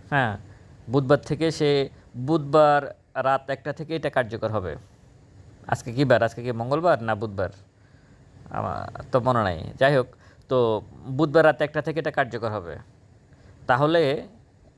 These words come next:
এই প্রায় দুশোটা দেশের উপরে on an average বিশ পার্সেন্ট করে শুল্ক বাড়াইছে। আপনারা শুধু গার্মেন্টস নিয়ে চিন্তিত, এর বাইরে এই গত কিছুদিন আগে সে অটোমোবাইলস এবং ইস্পাত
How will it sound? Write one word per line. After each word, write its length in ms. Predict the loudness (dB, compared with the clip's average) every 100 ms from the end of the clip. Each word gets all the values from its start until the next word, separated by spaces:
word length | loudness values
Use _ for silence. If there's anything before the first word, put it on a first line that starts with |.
| -12
এই 460 | -4 -2 0 -2 -6 -16 -20 -16 -14 -14 -4
প্রায় 160 | 2 2
দুশোটা 400 | 2 -4 -2 -2
দেশের 300 | 0 -4 -6
উপরে 420 | -6 -4 -4 -4 -8 -20 -20 _
on 160 | 0 2
an 140 | 2
average 440 | 2 4 4 2 -2 -8 -20 -18
বিশ 240 | -4 -4 -4
পার্সেন্ট 400 | -6 -6 -6 -4
করে 140 | -4
শুল্ক 280 | -2 2 4
বাড়াইছে। 420 | 4 2 0 -12 -18 -20 -20 -20 -20 -12
আপনারা 300 | -6 -2 2
শুধু 200 | 2 0
গার্মেন্টস 480 | 2 2 2 -6 -10
নিয়ে 240 | -10 -8 -8
চিন্তিত, 540 | -8 -8 -4 -2 -2 -4 -18 -20 -6
এর 280 | 0 2
বাইরে 420 | 4 4 2 -2 -2
এই 100 | 0
গত 200 | -2 -2
কিছুদিন 380 | -6 -6 -4 -4
আগে 160 | -4
সে 120 | -2
অটোমোবাইলস 840 | -2 0 0 0 4 2 2 -6 -14
এবং 420 | -4 -2 -2 -4 -14 _ -8
ইস্পাত 640 | -8 -8 0 4 4 2